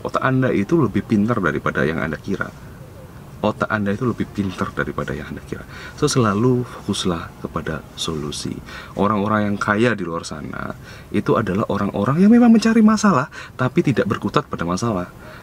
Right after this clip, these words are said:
Mereka berfokus pada solusi. Mereka mencari masalah yang dihadapi manusia kebanyakan, dan mereka mencari solusinya. Solusinya apa? Masalah dulu dikumpulin, solusinya apa? Solusinya apa? Dan mereka berfokus pada solusi.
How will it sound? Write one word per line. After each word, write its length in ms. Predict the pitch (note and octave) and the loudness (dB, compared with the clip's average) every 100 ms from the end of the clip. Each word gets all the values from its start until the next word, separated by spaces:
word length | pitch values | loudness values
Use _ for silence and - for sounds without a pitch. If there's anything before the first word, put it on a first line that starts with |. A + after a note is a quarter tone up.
| - | -2
Mereka 420 | G#2 G2+ - C#3+ C3+ - | -2 -2 -2 -2 -4 -6
berfokus 460 | G#2 - F#2 - - | -4 -4 -4 -4 -4
pada 240 | - D#2+ | -6 -6
solusi. 400 | - E2 - - | -8 -8 -4 2
Mereka 320 | G2 B2 D3 | 4 4 4
mencari 800 | D3+ C3+ - - - - E3+ F#3+ | 2 2 0 2 2 4 2 2
masalah 480 | F3 C#3+ C#3 A#2 C3+ | 2 0 0 0 2
yang 80 | C3 | 2
dihadapi 320 | G#2+ G2+ F#2+ | 2 0 0
manusia 560 | G2+ F#2+ F#2+ F#2+ E2 D#2+ | 0 0 2 2 2 0
kebanyakan, 560 | F2 D#2+ D2 - G3+ - - - - | -2 -2 -2 0 -2 -2 -12 -16 -4
dan 100 | G#2 G2 | 0 2
mereka 320 | F2+ F2+ C3 | 2 2 2
mencari 400 | G#2 F#2 G2+ F#2+ | 2 2 2 2
solusinya. 640 | - F#2 F2+ - F#2+ F#2+ - - - - - - | 0 0 0 -2 -4 -4 -6 -14 -20 -20 -20 -8
Solusinya 560 | - F#2+ G2 F#2+ G2+ - | 0 2 2 2 0 -2
apa? 240 | - - - - | -8 -16 -4 0
Masalah 320 | F#2+ A2+ B2+ | 0 2 2
dulu 240 | B2 C#3+ | 4 2
dikumpulin, 480 | A2 G#2+ A#2 A#2 C#3 - - | 2 2 4 4 2 -2 -8
solusinya 480 | - F#2+ F2+ F2+ D#2+ | 0 0 0 0 -2
apa? 80 | D2 | -2
Solusinya 480 | - E2+ - F2+ B1 | -6 -6 -2 -2 -2
apa? 160 | D#2 | -4
Dan 160 | G2 G2 | 2 2
mereka 240 | F#2+ A#2+ | 4 0
berfokus 320 | A#2 G2 - - | -2 -4 -4 -6
pada 160 | D2+ | -8
solusi. 400 | - D2+ D2+ - | -6 -6 -6 -8